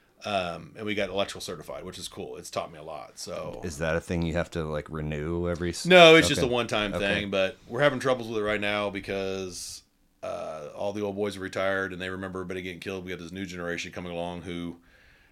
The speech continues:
Speaker 1: don't know their own rules and regulations, and so a lot of us are calling to find, "Hey, can you find a foreman?" And we're all trying to help each other out,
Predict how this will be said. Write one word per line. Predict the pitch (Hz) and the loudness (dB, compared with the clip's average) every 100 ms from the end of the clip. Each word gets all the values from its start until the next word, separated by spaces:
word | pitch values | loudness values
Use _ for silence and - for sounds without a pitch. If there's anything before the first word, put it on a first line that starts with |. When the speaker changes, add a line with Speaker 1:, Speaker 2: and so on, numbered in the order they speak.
| _ 92 | _ 0
Speaker 1:
don't | 120 139 | 0 2
know | 131 | 0
their | 123 117 | 0 0
own | 120 120 120 104 - - - - _ | 0 0 -2 -6 -12 -18 -20 -20 _
rules | - 101 120 127 123 | -10 -2 2 2 0
and | |
regulations, | 117 117 117 113 - 120 117 101 | -2 0 0 0 -2 -4 -4 -4
and | 95 92 92 90 | -4 -2 -4 -6
so | - 95 | -6 -4
a | |
lot | 101 107 | -2 0
of | |
us | 101 92 - - - _ - _ _ _ - | -2 -4 -6 -8 -14 _ -20 _ _ _ -16
are | 95 | -12
calling | - 104 110 107 | -4 0 2 0
to | 90 | -2
find, | 104 101 | -4 -2
"Hey, | 98 | -4
can | 98 | -6
you | 92 | -6
find | 98 95 | -4 -6
a | |
foreman?" | - 104 104 101 | -6 -6 -6 -4
And | 90 90 | -6 -6
we're | 90 | -2
all | 98 101 | 0 0
trying | 95 | -4
to | |
help | 101 92 | -4 -6
each | 98 | -6
other | 90 90 | -4 0
out, | 101 95 85 | 0 0 -4